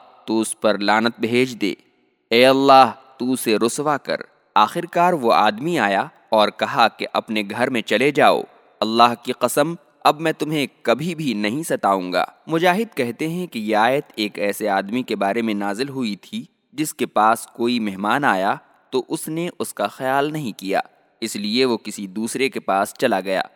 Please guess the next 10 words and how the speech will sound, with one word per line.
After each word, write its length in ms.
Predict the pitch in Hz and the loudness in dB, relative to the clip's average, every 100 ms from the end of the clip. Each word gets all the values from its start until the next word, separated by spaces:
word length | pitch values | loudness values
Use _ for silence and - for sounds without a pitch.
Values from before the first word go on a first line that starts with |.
| _ - | _ -2
اور 260 | 156 190 202 | 0 0 -2
اس 160 | 139 - | -8 -10
کی 160 | 113 | -8
بری 340 | 101 95 107 104 | -6 -4 -4 -4
خصلت 440 | - - 147 156 | -8 -10 -8 -6
لوگوں 340 | 123 104 110 135 | 0 0 0 -4
سے 180 | 147 | -4
بیان 440 | 135 110 104 139 175 | 0 2 4 2 2
کرنے 320 | 151 123 101 | 0 0 0
لگا۔ 280 | 92 95 | 0 0